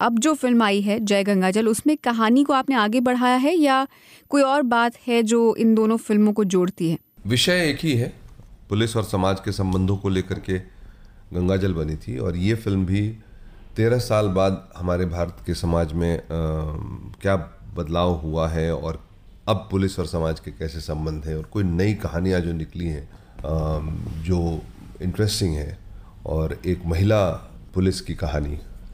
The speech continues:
Speaker 1: बिहार में भागलपुर blinding वाला जो मामला था, उसे आपने गंगाजल की कहानी में बुना था, तो क्या इस बार भी किसी वास्तविक घटना के इर्द गिर्द ये कहानी बुनी गई है?
Speaker 2: देखिए, मेरी तो कहानियों में जो भी, अ,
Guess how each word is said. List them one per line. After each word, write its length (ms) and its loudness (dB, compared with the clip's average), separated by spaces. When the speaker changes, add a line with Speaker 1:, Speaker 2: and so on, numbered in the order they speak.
Speaker 1:
बिहार 420 4
में 200 4
भागलपुर 580 2
blinding 560 6
वाला 260 4
जो 280 2
मामला 500 4
था, 300 -4
उसे 240 2
आपने 340 2
गंगाजल 440 2
की 140 -4
कहानी 360 4
में 140 4
बुना 220 2
था, 140 0
तो 100 0
क्या 160 0
इस 120 2
बार 220 2
भी 140 2
किसी 240 2
वास्तविक 460 0
घटना 500 2
के 60 -2
इर्द 340 2
गिर्द 380 4
ये 140 4
कहानी 720 4
बुनी 260 6
गई 180 4
है? 140 0
Speaker 2:
देखिए, 260 -2
मेरी 240 4
तो 200 -10
कहानियों 380 2
में 220 2
जो 240 2
भी, 100 4
अ, 80 -2